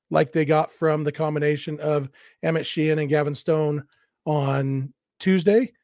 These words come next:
and, you know, five and two-thirds and four runs allowed, uh, or six innings and five runs allowed, you know, and Bobby Miller gave them five and two-thirds innings,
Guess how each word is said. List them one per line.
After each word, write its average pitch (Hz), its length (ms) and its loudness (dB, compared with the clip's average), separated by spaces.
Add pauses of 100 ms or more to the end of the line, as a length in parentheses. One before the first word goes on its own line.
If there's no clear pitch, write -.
(440)
and, 180 460 2
you 180 120 -2
know, 165 300 -4
five 170 300 4
and 151 80 -4
two-thirds 170 680 0
and 185 220 0
four 247 200 8
runs 151 200 4
allowed, 123 320 -8 (440)
uh, 143 320 0 (120)
or 156 220 6
six - 360 -2
innings 185 260 0
and 185 120 -2
five 190 240 0
runs 147 160 -2
allowed, 123 140 -6
you 135 80 -6
know, 165 180 -2
and 185 300 0 (500)
Bobby 196 240 2
Miller 196 220 4
gave 165 240 2
them 156 340 -2
five 175 300 0
and 185 100 -6
two-thirds 185 420 -2
innings, 147 440 -4